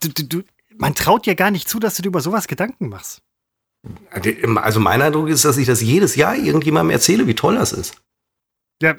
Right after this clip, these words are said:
Speaker 1: offensichtlich nicht mir. Ich, äh, decke völlig neue Seiten an dir.
Speaker 2: Das ist, ich habe zum Beispiel, ich lege meinen Urlaub, äh, zwei Wochen meines Urlaubes lege ich immer, äh, genau in diese Zeit, wo man damit rechnen kann, dass es dann aufwärts geht, wettertechnisch.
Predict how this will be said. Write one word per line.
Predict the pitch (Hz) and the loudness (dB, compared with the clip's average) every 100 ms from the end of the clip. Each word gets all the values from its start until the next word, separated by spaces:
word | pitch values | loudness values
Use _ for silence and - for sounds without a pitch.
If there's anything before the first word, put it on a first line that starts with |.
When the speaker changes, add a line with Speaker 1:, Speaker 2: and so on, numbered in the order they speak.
| 208 | -2
Speaker 1:
offensichtlich | 151 156 135 139 147 | -2 0 -2 -2 0
nicht | 156 156 | 0 2
mir. | 185 247 127 107 | 4 4 4 0
Ich, | 170 - 208 | -2 0 0
äh, | 151 | 0
decke | 170 175 | 0 0
völlig | 160 185 156 | 0 0 2
neue | 185 180 | 2 2
Seiten | 196 262 196 | 2 0 -2
an | 120 | -2
dir. | 113 110 - - - - - - - - - - _ - - - - - - | -4 -8 -10 -12 -12 -12 -18 -16 -16 -18 -20 -20 _ -20 -16 -14 -12 -6 0
Speaker 2:
Das | 107 | 2
ist, | - 147 | 2 2
ich | - 120 | 2 4
habe | 135 190 | 4 4
zum | - 156 | 0 0
Beispiel, | 170 170 165 | 0 0 -2
ich | 120 | 0
lege | 139 165 | 0 2
meinen | 139 131 - | 0 0 0
Urlaub, | 160 170 113 165 - - _ _ _ _ _ | 2 2 2 0 -4 -20 _ _ _ _ _
äh, | 110 107 110 | 0 2 2
zwei | - 139 180 | 0 0 2
Wochen | 160 | 2
meines | 156 151 120 | 2 0 0
Urlaubes | 123 160 156 165 107 | 2 2 2 0 2
lege | 113 151 | 2 2
ich | 156 | 0
immer, | - 131 139 139 - - - - _ _ | 2 2 2 -2 -16 -20 -20 -20 _ _
äh, | - 117 113 | 2 2 2
genau | 120 131 | 2 2
in | 185 | 2
diese | 143 127 | 0 0
Zeit, | - 131 202 | 2 2 0
wo | 117 | 0
man | 123 | 0
damit | 117 113 110 | 2 0 0
rechnen | 123 139 | 0 0
kann, | 131 131 | 0 0
dass | 113 | 0
es | 110 | 0
dann | 107 101 | -2 -2
aufwärts | 110 131 151 - | -2 0 0 0
geht, | 165 135 | -2 0
wettertechnisch. | 117 127 180 143 - 196 - | 0 0 0 -2 0 0 -2